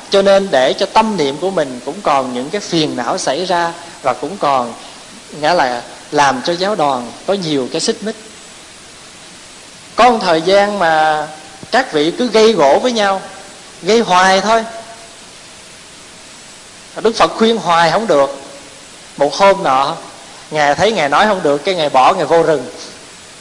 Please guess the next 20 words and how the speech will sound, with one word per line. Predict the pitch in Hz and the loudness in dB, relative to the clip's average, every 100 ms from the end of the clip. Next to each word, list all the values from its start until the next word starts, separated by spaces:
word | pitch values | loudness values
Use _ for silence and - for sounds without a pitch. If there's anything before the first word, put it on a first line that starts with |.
| - - - | -20 -18 -4
Ngài | 151 | 0
bỏ, | 143 156 | 4 4
Ngài | 202 156 | 4 2
vô | 165 170 | 2 4
rừng, | 160 147 | 2 0
Ngài | 143 | -2
an | 151 | -2
cư | 170 185 175 170 - - - - - | 0 2 2 0 -6 -16 -20 -20 -4
ở | 151 | -2
trong | 180 165 | 0 0
rừng | 160 139 | 0 -2
một | 131 | -2
mình. | 151 127 - - - - - - - - - - - - - | -2 -2 -8 -20 -20 -20 -20 -20 -20 -20 -20 -20 -20 -20 -8
Thì | - 180 180 180 185 | 0 4 4 4 2
có | 180 233 269 196 | 2 4 4 2
Phật | 170 | 0
ở | 208 | 0
nhà | 226 180 175 175 | 0 2 2 0
thì | 170 | -2
Phật | 175 | -4